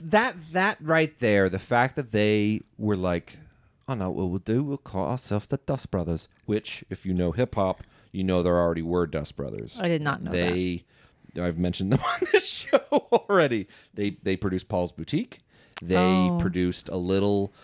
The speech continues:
Speaker 1: probably most people know the Dust Brothers because they did a little soundtrack for a little film called Fight Club.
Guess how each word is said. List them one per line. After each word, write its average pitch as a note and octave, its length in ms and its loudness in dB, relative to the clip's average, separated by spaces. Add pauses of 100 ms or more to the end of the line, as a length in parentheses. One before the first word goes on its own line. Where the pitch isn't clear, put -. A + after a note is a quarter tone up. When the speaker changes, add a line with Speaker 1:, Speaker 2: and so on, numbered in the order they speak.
(160)
Speaker 1:
probably D#3 400 2
most B2 280 0
people A2+ 240 -2
know G#2 200 2
the F#2 200 -2
Dust G2 320 -4
Brothers E2+ 300 0
because D#2 260 -6
they F#2+ 160 0
did A#2 180 -4
a G2+ 40 -2
little G#2+ 200 -2
soundtrack C3 640 0
for - 100 -6
a E2+ 60 0
little F#2+ 180 -2
film F2 300 -4
called D#2+ 260 -6
Fight - 400 -14
Club. - 320 -10